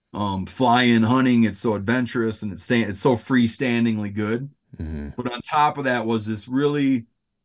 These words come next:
Speaker 1: th-, this nice, um, meditation on dads and sons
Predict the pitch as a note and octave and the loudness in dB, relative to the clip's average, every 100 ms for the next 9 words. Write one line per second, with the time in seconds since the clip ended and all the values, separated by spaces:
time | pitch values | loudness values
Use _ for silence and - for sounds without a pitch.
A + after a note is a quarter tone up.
0 | _ _ A2+ A#2+ B2+ A#2+ A2 - B2 B2 | _ _ -2 -2 0 -2 -2 -4 -4 -2
1 | C3+ C#3+ - - - _ _ _ _ _ | -2 -4 -6 -10 -14 _ _ _ _ _
2 | _ _ _ _ _ _ _ _ A#2 A2+ | _ _ _ _ _ _ _ _ -4 -4
3 | G#2+ G#2 G2+ G2 _ _ _ _ _ - | -2 -4 -6 -10 _ _ _ _ _ 0
4 | A#2+ C3+ C3 - C#3+ C#3+ C3 - G2+ G#2 | 4 4 4 0 0 2 2 0 -4 -4
5 | G#2+ _ _ _ _ _ _ _ _ _ | -8 _ _ _ _ _ _ _ _ _
6 | _ - A#2 A2+ A2+ G#2+ G2+ F#2+ _ _ | _ -6 -2 -2 -2 -2 -4 -6 _ _
7 | _ - G#2+ B2+ B2+ B2+ A#2+ G#2+ G#2 - | _ -6 2 4 4 4 2 0 0 0
8 | B2 B2 A#2+ A#2 A#2 - | 2 2 2 2 0 -6